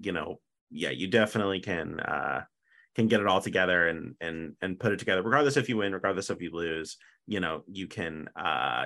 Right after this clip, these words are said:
you can really put it together and, you know, get ready for the playoffs as, as most,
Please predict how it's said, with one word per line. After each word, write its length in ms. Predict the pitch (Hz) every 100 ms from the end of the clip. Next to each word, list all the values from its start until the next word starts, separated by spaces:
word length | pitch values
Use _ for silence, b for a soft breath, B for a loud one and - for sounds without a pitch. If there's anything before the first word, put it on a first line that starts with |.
| -
you 60 | 113
can 140 | 101
really 220 | 98 92
put 220 | - 95
it 100 | 85
together 380 | 98 85 80 80
and, 300 | 80 80 87 -
you 80 | 92
know, 100 | 82
get 180 | 117 98
ready 200 | 92 85
for 140 | 87
the 80 | 82
playoffs 480 | - 78 78 85 90
as, 140 | 85 -
as 220 | 98 92 90
most, 480 | 85 82 - -